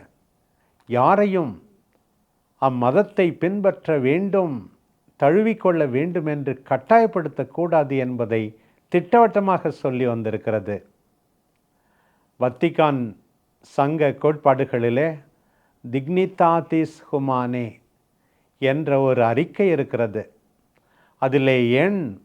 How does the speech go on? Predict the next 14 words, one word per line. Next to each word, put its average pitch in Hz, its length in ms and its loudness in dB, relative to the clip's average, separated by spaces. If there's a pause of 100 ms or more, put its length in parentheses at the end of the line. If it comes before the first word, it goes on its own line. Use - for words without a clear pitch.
(140)
ஒன்று, 196 360 2 (220)
இரண்டு 180 360 0 (160)
மிக 208 200 4 (180)
தெளிவாக 226 500 2 (100)
சொல்லுகிறது, 123 520 -4 (640)
மனச்சான்று 165 880 0 (320)
முக்கியம், 131 500 -4 (840)
மனித 196 500 4 (100)
மாண்பு 196 320 0 (120)
மதிக்கப்பட 208 520 2 (120)
வேண்டும் 156 380 -2
என்று. 107 220 -6 (1400)
அதுவேதான் 226 640 4 (1400)
திரு 226 180 6